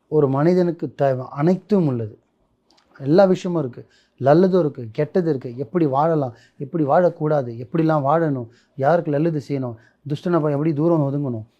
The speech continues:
ஒரு சாதாரண தலைவலிக்கு கூட மாத்திரை போடாம சில வசனம்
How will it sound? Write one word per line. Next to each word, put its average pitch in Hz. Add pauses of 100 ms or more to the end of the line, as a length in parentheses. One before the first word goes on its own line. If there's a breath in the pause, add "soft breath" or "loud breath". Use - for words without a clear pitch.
(640)
ஒரு 160
சாதாரண 165 (160)
தலைவலிக்கு 180
கூட 160 (220)
மாத்திரை 156
போடாம 156 (100)
சில 143
வசனம் 147